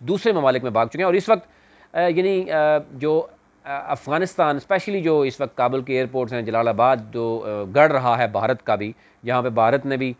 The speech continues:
जो है पाकिस्तान के ख़िलाफ़ सरजमीन इस्तेमाल की है, इस वक्त का कंट्रोल तालिबान का है।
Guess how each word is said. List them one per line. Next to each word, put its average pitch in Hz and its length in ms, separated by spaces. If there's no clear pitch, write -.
जो 120 80
है 123 60
पाकिस्तान 123 420
के 120 60
ख़िलाफ़ 117 220
सरजमीन 110 380
इस्तेमाल 98 320
की 92 120
है, 104 180
इस 185 220
वक्त 202 200
का 170 100
कंट्रोल 151 580
तालिबान 113 420
का 90 100
है। 85 200